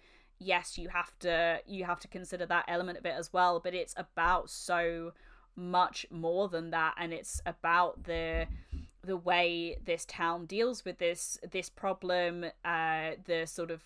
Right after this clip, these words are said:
collective grief and stuff that they, they go through, or the challenges that this community faces, and, and the reasons why this particular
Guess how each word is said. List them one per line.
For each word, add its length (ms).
collective 520
grief 360
and 100
stuff 220
that 120
they, 280
they 160
go 280
through, 380
or 320
the 80
challenges 680
that 180
this 140
community 480
faces, 680
and, 160
and 140
the 60
reasons 480
why 580
this 360
particular 1000